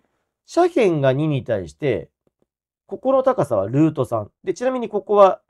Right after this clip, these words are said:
えー、一になります。ってことは、この高さというのは、零点三六六かける二分のルート三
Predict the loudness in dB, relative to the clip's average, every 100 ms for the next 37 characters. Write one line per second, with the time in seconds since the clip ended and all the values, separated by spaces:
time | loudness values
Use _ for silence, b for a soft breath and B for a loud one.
0 | _ -4 0 0 -2 -2 -2 -2 -6 -10
1 | -12 _ _ _ _ -4 0 6 6 6
2 | -2 _ _ -4 0 2 2 2 0 -2
3 | -4 0 2 2 0 _ _ _ 2 4
4 | 4 2 -2 -2 -2 -2 0 2 0 0
5 | -4 -4 -8 -4 0 0 -2 -6 -2 -2
6 | -2 -4 -4 -6 -2 0 -2 -6 -6 -6
7 | -8 -4 -4 -4